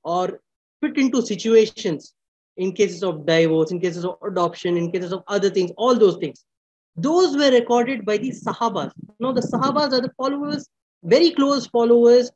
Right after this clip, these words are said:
or the persons who record all information who were with the Prophet. There'll be a member, like a king has his own, uh, courtyard with those important Navratnas, you know,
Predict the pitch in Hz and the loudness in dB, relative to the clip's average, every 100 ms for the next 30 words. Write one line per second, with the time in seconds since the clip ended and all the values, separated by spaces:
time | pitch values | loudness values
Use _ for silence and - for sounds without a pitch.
0 | _ _ 208 233 240 254 269 294 240 233 | _ _ -2 -2 0 0 0 -2 -2 -2
1 | 208 226 285 285 247 208 247 247 226 240 | -2 -2 -4 -6 -6 -4 -2 0 -2 -2
2 | 226 214 - 214 220 _ _ _ _ 262 | 0 0 0 -4 -4 _ _ _ _ -4
3 | 277 269 226 185 269 - 175 - - _ | -2 0 -2 -4 -6 -6 -6 -6 -10 _
4 | _ 294 277 277 277 240 202 - - 226 | _ -6 -2 -2 0 0 -2 -8 -4 0
5 | 233 220 226 247 247 - _ _ 233 254 | 2 0 -2 -2 -4 -4 _ _ -4 0
6 | 294 240 233 226 233 240 233 220 190 170 | 0 0 0 0 2 2 2 -2 -2 -2
7 | 160 151 _ _ _ 220 220 226 220 202 | -4 -10 _ _ _ 0 2 0 0 -2
8 | 208 190 208 185 190 196 208 226 220 - | -4 0 -2 -2 -8 -6 -8 -6 -10 -12
9 | _ _ _ 175 208 208 202 196 190 170 | _ _ _ -6 -4 -2 -4 -6 -6 -6
10 | 208 269 | -8 -10